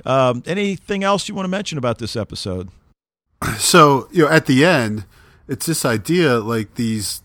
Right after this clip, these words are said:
Speaker 2: you know, the, the lost boys and girls are gonna be okay. And I'm like, "They're so not okay." <laughs>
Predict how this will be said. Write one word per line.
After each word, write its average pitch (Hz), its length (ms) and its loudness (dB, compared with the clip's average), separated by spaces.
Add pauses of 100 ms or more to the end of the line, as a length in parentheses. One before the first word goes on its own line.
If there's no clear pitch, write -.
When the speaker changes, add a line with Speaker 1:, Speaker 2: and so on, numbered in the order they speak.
(100)
Speaker 2:
you 139 120 0
know, 117 60 2
the, 110 140 -2
the 104 180 -4
lost 113 400 0
boys 107 280 0
and 101 120 -2
girls 127 640 0
are 113 140 -4
gonna 110 260 -2
be 107 380 -2
okay. 104 680 -4 (600)
And 127 120 0
I'm 202 180 4
like, 156 340 2 (300)
"They're 175 320 4
so 180 500 4
not 156 380 4
okay." 127 580 2
<laughs> - 80 -4